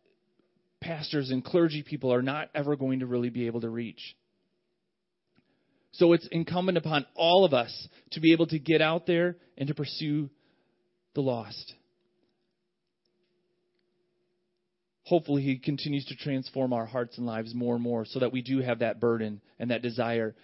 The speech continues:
to see every lost person come to know him. In Luke fifteen two, we see that Jesus welcomed and received sinners.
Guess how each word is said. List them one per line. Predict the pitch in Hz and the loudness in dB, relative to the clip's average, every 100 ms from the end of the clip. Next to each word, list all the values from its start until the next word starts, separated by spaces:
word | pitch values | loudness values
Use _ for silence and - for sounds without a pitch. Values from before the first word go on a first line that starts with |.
| _ - | _ -14
to | 123 | -12
see | - 127 117 107 _ _ _ - | -4 -4 -4 -8 _ _ _ -4
every | 127 120 113 113 107 _ _ _ | -4 -4 -4 -4 -8 _ _ _
lost | - 110 107 - | -8 -6 -8 -12
person | 123 110 - 107 | -8 -8 -10 -14
come | - 113 107 | -12 -12 -10
to | |
know | 104 107 | -10 -10
him. | 107 107 101 - _ _ _ _ _ _ _ _ _ _ _ _ _ _ _ _ _ _ _ _ _ - | -12 -14 -16 -20 _ _ _ _ _ _ _ _ _ _ _ _ _ _ _ _ _ _ _ _ _ -6
In | 127 | -2
Luke | 151 143 - | 2 2 2
fifteen | 151 - 151 143 | -2 -2 -4 -4
two, | 156 151 151 | -2 0 0
we | 143 | -4
see | - 156 151 | -8 -4 0
that | 135 117 | 0 -2
Jesus | 147 147 139 127 | -6 -4 -4 0
welcomed | 120 127 - 147 | 2 2 0 -2
and | 139 123 | -2 -4
received | 117 - 131 127 | -8 -10 -10 -10
sinners. | - 135 120 107 - | -8 -6 -6 -6 -10